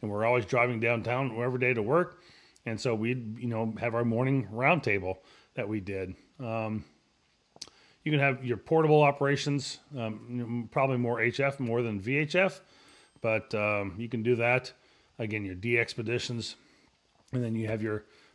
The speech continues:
pota, soda, Islands on the Air, et cetera. Uh, you have your field days, uh, winter and summer. So feel free to, you know, have different ways to operate where you can, um, you know,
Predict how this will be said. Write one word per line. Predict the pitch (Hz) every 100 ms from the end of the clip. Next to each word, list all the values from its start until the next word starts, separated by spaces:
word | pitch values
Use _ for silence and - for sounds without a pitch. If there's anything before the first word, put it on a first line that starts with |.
| _
pota, | 139 135 131
soda, | - 127 127 120 120 101 -
Islands | 123 120 113
on | 110
the |
Air, | 104 107
et | 101 -
cetera. | 107 98 104 101 - - - _ _ -
Uh, | 95 92 95
you | 110
have | 107
your | 95
field | - 156 147
days, | 131 131 131 123 - - - 131
uh, | 104 98 98 95
winter | 98 117 117 113
and | 101
summer. | - 113 110 110 - - _ _ _ _ _ -
So | - 113 98 - _ - _
feel | _ 139
free | 120 - 131
to, | 117 104 95 101
you | 113
know, | 101
have | 98 107
different | 113 - 107
ways | 107 104 104
to | - 98 -
operate | 110 - 104 95 95 - _ _ _ _
where | 104 98
you | 95 104
can, | 98 104 92 92 92 90 _ -
um, | 110 95 95 92 87 -
you | 123
know, | 98 92